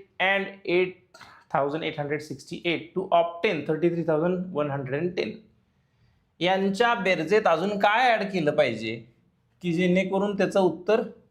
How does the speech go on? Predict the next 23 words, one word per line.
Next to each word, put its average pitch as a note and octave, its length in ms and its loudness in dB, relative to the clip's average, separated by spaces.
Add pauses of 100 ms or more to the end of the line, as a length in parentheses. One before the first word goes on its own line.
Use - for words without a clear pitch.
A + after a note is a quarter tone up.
(340)
तेहतीस D3+ 380 -6
हजार E3 180 2
एकशे - 280 -6
दहा E3+ 120 2
होईल? A2+ 200 0 (880)
आधी E3+ 220 0
यांची G3 280 2
तर A3+ 80 2
बेरीज G3 300 0
करूया, F3+ 260 0 (1300)
आठ, F#3 460 2
सहा, E3+ 540 0
सहा, D#3 340 2 (300)
आठ, D#3+ 420 0 (1080)
सहा, D#3+ 400 0 (200)
आठ, D3+ 400 2 (420)
आठ, C3 460 -8 (100)
आठ E3+ 380 2 (800)
आणि C3 220 -10 (160)
आठ, F3+ 400 2 (220)
आठ, D#3 340 2 (380)
सहा, - 340 -2 (180)
आठ. C3+ 160 0